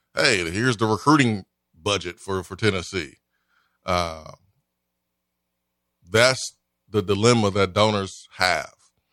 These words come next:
And if you are the University of Tennessee, the last thing you're gonna do is tell a donor what to do with his money. As an adult,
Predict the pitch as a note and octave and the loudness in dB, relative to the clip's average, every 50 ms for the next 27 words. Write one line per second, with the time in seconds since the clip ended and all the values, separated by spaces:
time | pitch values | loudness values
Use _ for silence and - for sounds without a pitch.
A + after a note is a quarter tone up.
0 | _ _ _ _ _ _ - G2+ G#2 F2+ A#2+ C#3 C#3 B2+ A#2 A2+ A#2 A#2+ A2 A#2 | _ _ _ _ _ _ -4 -4 -2 0 4 6 6 6 4 4 0 0 2 0
1 | A2+ - - - A#2+ A2 G#2 - - D3 D#3+ D#3 C3+ A2+ G2+ F2 F#2 G2+ G#2+ C3 | 0 -2 -4 -6 -4 -4 -2 -2 0 2 2 2 2 0 -2 -4 -2 0 0 2
2 | E3 D#3+ - C3 A2 B2 E3+ G#3 F#3 C#3+ A2+ G2+ G2+ F#2+ F#2+ A2+ - _ _ _ | 0 0 -4 -4 -4 -4 -2 2 2 2 2 2 0 0 -2 -4 -6 _ _ _
3 | _ _ _ _ _ _ _ _ _ _ _ _ _ - A#2+ B2+ B2+ B2 A2 - | _ _ _ _ _ _ _ _ _ _ _ _ _ 0 4 4 4 4 2 0
4 | - C#3 C#3 D3+ D3 C#3 C3+ C3 B2 A2+ C3 D3+ F#3 F3+ D3 C3+ C#3+ C#3+ - C#3 | 2 4 4 6 6 6 4 4 4 6 6 6 6 6 6 6 6 4 2 2
5 | C3+ D3+ D3+ D#3 E3+ E3+ D#3 F3+ G3+ G#3 F3 A#2 - - _ _ _ _ _ _ | 2 4 6 6 6 6 6 6 6 6 4 2 -2 -10 _ _ _ _ _ _
6 | _ _ _ _ _ _ _ _ _ _ _ _ _ _ _ _ _ _ _ _ | _ _ _ _ _ _ _ _ _ _ _ _ _ _ _ _ _ _ _ _
7 | _ _ _ _ _ _ _ _ _ _ _ _ _ _ _ _ _ _ _ _ | _ _ _ _ _ _ _ _ _ _ _ _ _ _ _ _ _ _ _ _
8 | _ _ _ _ _ _ _ _ _ _ _ _ - C3+ C#3 C3+ C3+ C3 B2+ A#2+ | _ _ _ _ _ _ _ _ _ _ _ _ 0 2 4 6 6 6 6 4
9 | A#2 A#2+ E3 G#3 G#3+ F#3+ - - | 6 4 4 6 6 4 2 0